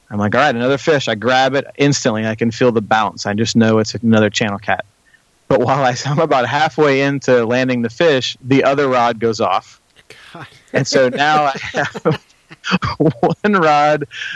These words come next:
Speaker 1: between my thighs
Speaker 2: Uh-huh.
Speaker 1: holding the first fish, which I know is a catfish, and I have my second rod now,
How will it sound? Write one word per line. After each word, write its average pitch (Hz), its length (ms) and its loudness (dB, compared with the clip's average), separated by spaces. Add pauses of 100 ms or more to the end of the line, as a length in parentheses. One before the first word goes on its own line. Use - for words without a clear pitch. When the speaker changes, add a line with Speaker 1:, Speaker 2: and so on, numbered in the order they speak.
(200)
Speaker 1:
between 165 500 2
my 151 200 2
thighs 120 800 0
Speaker 2:
Uh-huh. 135 260 -16
Speaker 1:
holding 151 640 0
the 135 100 -6
first 156 400 -2
fish, 123 400 2
which 127 180 0
I 120 100 2
know 165 240 2
is 143 120 0
a 131 60 -4
catfish, 110 540 0
and 113 160 0
I 113 60 0
have 123 140 0
my 117 120 -2
second 143 360 -2
rod 117 280 2
now, 117 240 -4